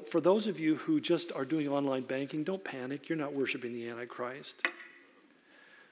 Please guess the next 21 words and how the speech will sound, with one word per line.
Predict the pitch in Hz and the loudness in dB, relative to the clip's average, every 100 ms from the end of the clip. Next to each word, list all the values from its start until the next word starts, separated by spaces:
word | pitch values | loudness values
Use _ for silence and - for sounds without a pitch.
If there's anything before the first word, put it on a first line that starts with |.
| _ _ _ - | _ _ _ 4
But | 170 | 6
understand | 170 160 - 165 147 | 8 4 2 2 2
it's | 135 - | 2 0
a | 135 | -4
sign | - 156 135 120 | -2 -2 -2 -4
of | 110 | -4
what's | 123 123 | -6 -6
coming. | - 135 123 117 | -4 -4 -4 -6
And | 127 | -2
there | 143 | 0
will | 151 175 | 2 0
become | 170 160 160 | 0 -6 -4
a | |
day | 143 139 | -2 -2
where | 135 131 127 - - - - - | -2 -4 -4 -10 -20 -20 -20 -2
people | 151 139 131 | 0 0 0
will | 131 | -2
be | 131 | -2
given | 120 127 123 | -4 -4 -4
that | 131 | -6
choice. | - - 113 117 - - | -4 -4 -6 -8 -12 -14